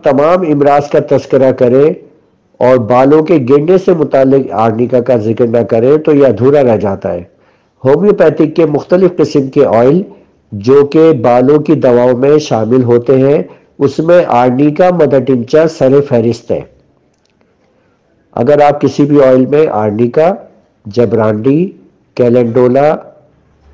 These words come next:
और दीगर दवाइयाँ हैं जो बालों के सिम्टम्स के हिसाब से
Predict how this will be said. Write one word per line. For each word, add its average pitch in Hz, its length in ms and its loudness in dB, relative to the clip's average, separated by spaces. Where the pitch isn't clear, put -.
और 185 200 4
दीगर 165 360 2
दवाइयाँ 135 500 2
हैं 147 340 2
जो 143 320 4
बालों 127 400 2
के 147 220 0
सिम्टम्स 139 520 -2
के 147 80 0
हिसाब 117 380 0
से 139 460 0